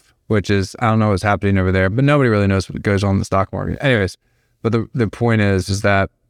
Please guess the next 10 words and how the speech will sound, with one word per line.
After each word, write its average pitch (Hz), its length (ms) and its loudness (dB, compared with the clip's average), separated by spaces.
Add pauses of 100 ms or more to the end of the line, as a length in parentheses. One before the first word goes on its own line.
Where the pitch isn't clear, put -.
(480)
the, 113 540 2 (500)
yeah, 107 160 2
I - 20 0
mean, 92 240 2 (180)
uh, 113 80 0 (460)
the, - 180 -2 (480)
you 127 140 2
start 135 280 0
to 120 100 0
have, 110 460 0